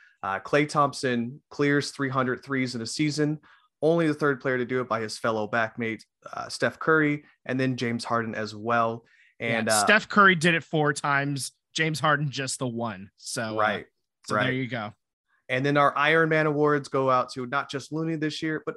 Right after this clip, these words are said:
Speaker 1: also Jordan Poole, who finished the season playing all eighty-two games. So I love it. I love that they are able to, you know, withstand the whole season.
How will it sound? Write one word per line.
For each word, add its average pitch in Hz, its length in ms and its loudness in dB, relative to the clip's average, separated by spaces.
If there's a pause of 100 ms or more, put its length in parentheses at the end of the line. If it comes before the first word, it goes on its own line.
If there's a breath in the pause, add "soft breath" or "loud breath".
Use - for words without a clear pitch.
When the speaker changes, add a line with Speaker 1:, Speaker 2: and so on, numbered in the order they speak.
Speaker 1:
also 135 300 -2
Jordan 120 320 -2
Poole, 135 340 0
who 127 160 -6
finished 139 240 -4
the 139 80 -8
season 131 300 -6
playing 143 340 -6 (140)
all 143 340 2
eighty-two 135 520 -6
games. 117 400 -6
So 95 320 -6 (440)
I 110 80 -2
love 135 280 4
it. - 160 2 (360)
I 110 60 -16
love 123 280 0
that 123 140 -6
they 123 160 0
are 123 140 0
able 120 180 -4
to, 117 460 -8
you 120 120 -4
know, 95 280 -6 (100)
withstand 123 400 -4
the 117 60 -4
whole 117 160 -6
season. 117 560 -6